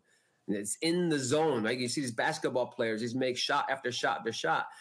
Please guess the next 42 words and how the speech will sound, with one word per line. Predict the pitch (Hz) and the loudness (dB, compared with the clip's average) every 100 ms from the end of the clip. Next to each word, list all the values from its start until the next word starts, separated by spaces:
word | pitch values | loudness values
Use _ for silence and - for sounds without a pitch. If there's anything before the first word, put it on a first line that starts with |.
| - - - | -20 -8 -2
And | 113 | 0
this | 131 156 | 2 0
is | 156 | 0
what | 156 98 | 0 0
happens | 117 160 180 135 117 | 0 0 2 0 0
when | 120 | 0
you | 123 | 2
become | 123 120 120 107 | -2 0 0 0
present. | - 139 143 98 - - - | 0 0 0 -4 -6 -20 -2
The | - | 0
reality | 107 107 127 156 131 | 2 2 4 4 2
is | 113 | 0
most | 110 113 151 165 - | 2 2 2 2 0
of | 107 | 0
us | 101 104 - _ _ | -2 -2 -8 _ _
are | 101 | -4
so | - 135 143 | 0 0 0
distracted | 139 123 - 127 127 139 | -2 -2 0 0 0 -2
about | 110 107 | 0 0
what's | 120 | 0
gonna | - 110 | -2 0
happen | 113 117 104 | 0 -2 -4
tomorrow. | 104 95 120 175 196 214 208 - - | -4 0 2 2 2 0 -2 -8 -4
What | 120 139 | 0 2
didn't | 143 139 135 | 2 0 2
I | 127 | 0
do | 123 127 | 0 0
yesterday? | 113 117 160 - 185 175 175 180 180 _ - _ _ - | 0 0 0 0 0 2 2 2 0 _ -20 _ _ -4
Uh, | 98 107 85 | -2 0 -2
all | - 151 | 0 2
these | 160 135 | 2 0
judgments | 107 110 165 160 175 190 190 | -2 2 2 2 0 0 0
and | 117 | 0
these | 120 110 | 0 0
comparison | - 107 - 139 170 170 185 | -4 -6 0 2 2 2 2
games | 180 180 | 2 2
that | 165 | 2
we | 143 | 0
play | - 160 160 | 0 0 0
as | 120 | -2
human | 147 160 175 | 0 0 2
beings, | 185 185 190 | 2 2 0